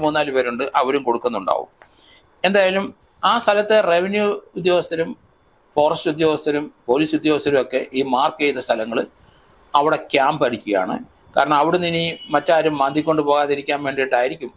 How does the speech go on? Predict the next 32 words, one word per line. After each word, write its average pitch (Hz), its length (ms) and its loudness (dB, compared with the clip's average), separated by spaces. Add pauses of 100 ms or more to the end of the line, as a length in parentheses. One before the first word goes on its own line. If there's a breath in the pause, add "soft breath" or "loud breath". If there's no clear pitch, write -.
(120)
അത്. 113 160 0 (300)
എന്തായാലും 143 380 0 (840)
അവിടെ 208 240 4
വളരെ 247 200 2 (100)
സജീവമായിട്ട് 240 600 2
അന്വേഷണം 196 340 -2 (380)
രംഗത്ത് 165 360 -2
വന്നു 135 200 -2
കഴിഞ്ഞു. 120 300 -2 (180)
ഇന്നോ 143 160 0 (120)
നാളെയോ 143 340 2 (340)
ഏതെങ്കിലും 135 360 -2 (220)
മൃതദേഹം 135 500 0
പുറത്തെടുക്കാനുള്ള 123 640 -2
സാധ്യതയുണ്ട്. 110 580 -4 (420 soft breath)
അല്ലെങ്കിൽ 196 340 0
മാർക്ക് 196 240 0
ചെയ്ത 226 160 2
സ്ഥലത്ത് 208 320 0 (500 soft breath)
അവർ 190 120 2 (140)
പോലീസ് 202 300 0
ഉദ്യോഗസ്ഥരെ 185 380 2 (100)
പോസ്റ്റ് 196 260 0
ചെയ്ത 190 240 0
ശേഷം 170 260 0 (120)
ആ - 20 2 (140)
വിവരങ്ങളെല്ലാം 180 600 0
മുഖ്യമന്ത്രി 170 400 -4 (120)
കൈമാറിയ 160 400 0 (100)
ശേഷം 143 320 -6
ആഭ്യന്തര 160 300 -2 (100)
വകുപ്പ് 147 220 -2